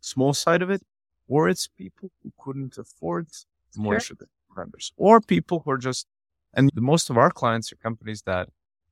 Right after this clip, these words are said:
Speaker 1: would not deploy a voice assistant in the past. They didn't think of them as good enough for their brand. So I think that's the other flavor of kind of, like, moving
Speaker 2: Yeah.
Speaker 1: forward.
Speaker 2: I,
Speaker 1: Um,
Speaker 2: I think it's,
Speaker 1: quick
Speaker 2: it's worth mentioning too, those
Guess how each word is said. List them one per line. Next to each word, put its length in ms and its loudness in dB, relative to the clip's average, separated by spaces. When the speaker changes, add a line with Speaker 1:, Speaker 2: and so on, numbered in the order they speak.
Speaker 1:
would 160 -4
not 220 6
deploy 340 -2
a 40 0
voice 260 -6
assistant 380 -16
in 40 -14
the 60 -16
past. 340 0
They 100 -14
didn't 240 -6
think 200 -8
of 80 -14
them 160 -8
as 320 -10
good 120 4
enough 280 2
for 160 -12
their 140 -8
brand. 320 2
So 420 -8
I 80 -16
think 280 -12
that's 300 -4
the 160 -4
other 200 -2
flavor 440 -10
of 300 -14
kind 100 -12
of, 60 -16
like, 180 -18
moving 320 -8
Speaker 2:
Yeah. 120 -4
Speaker 1:
forward. 200 -6
Speaker 2:
I, 140 6
Speaker 1:
Um, 100 4
Speaker 2:
I 60 4
think 180 2
it's, 220 2
Speaker 1:
quick 160 -8
Speaker 2:
it's 200 0
worth 220 10
mentioning 460 4
too, 260 4
those 260 0